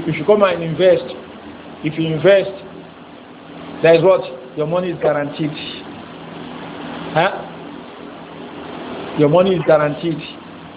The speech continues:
If they tell you your money is guaranteed,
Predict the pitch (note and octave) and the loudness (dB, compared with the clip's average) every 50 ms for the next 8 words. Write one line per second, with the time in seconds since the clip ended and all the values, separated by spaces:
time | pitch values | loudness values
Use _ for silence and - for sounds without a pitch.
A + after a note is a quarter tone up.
0 | - - - - - - - - - - - - E3 F3+ G3+ G3+ G3+ B3 C4+ C4 | -18 -18 -18 -16 -16 -16 -16 -14 -14 -12 -2 0 6 8 8 8 8 6 6 6
1 | C4 B3 A#3 A3+ G#3+ A3 A#3 A#3+ A#3+ A#3+ A#3 G#3+ F#3 D#3 C#3 F3 F3 F3 F3 F3 | 4 4 4 4 4 4 2 2 2 2 0 0 -4 -6 -2 -2 0 0 0 -2
2 | F3 E3+ E3 - - G#3 G#3+ G#3+ A3 A3+ A3+ A#3 A#3 A#3 | -4 -4 -6 -8 -8 -6 -4 -2 -2 0 2 2 2 2